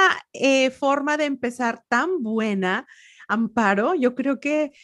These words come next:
eh, todas las personas que nos están escuchando, me incluyo, nos-, yo también, tenemos que hacer una radiografía interna de nosotros profunda, ser bien sinceros con nosotros mismos,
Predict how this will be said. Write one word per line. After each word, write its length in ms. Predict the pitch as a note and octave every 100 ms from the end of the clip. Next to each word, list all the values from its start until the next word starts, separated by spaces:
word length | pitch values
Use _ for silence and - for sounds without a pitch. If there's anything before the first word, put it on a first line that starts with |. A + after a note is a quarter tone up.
| _ _ -
eh, 160 | G#3+ G#3
todas 360 | - A3+ A#3+ C#4+
las 120 | C#4+
personas 400 | A3 A#3 A#3 B3+
que 80 | B3+
nos 140 | C4
están 200 | A#3+ A3+
escuchando, 560 | B3 - - A3 G#3+ A#3+
me 120 | A3
incluyo, 540 | F#3+ G3+ G#3 G#3 A#3+
nos-, 240 | A#3 G3 - _
yo 160 | F3+ F3+
también, 480 | G#3+ G#3 G3 G#3 G#3 - - _
tenemos 400 | A#3+ A3 A3+ B3
que 100 | -
hacer 500 | D#4 - B3+ C4+ - _ -
una 240 | B3 C4+
radiografía 840 | D#4 D4+ B3 G#3+ G3+ G3+ A3 A3+
interna 640 | C4 C4 - A3+ A3+ A#3+ A#3+
de 80 | A#3
nosotros 580 | G3 F#3+ G#3 G#3+ A#3+ B3
profunda, 1000 | - A3 - - C#4+ B3+ G3 E3+ F3 - - - -
ser 400 | - A3 G#3 G3
bien 560 | A3 A#3+ C4 D4 F4
sinceros 840 | F4 F4 D#4+ C#4 - G3+ F3 F#3 G3
con 180 | G3+ F#3
nosotros 640 | F3 - C#4+ C#4+ E4 D4
mismos, 540 | A#3 G3 F#3+ F#3 F#3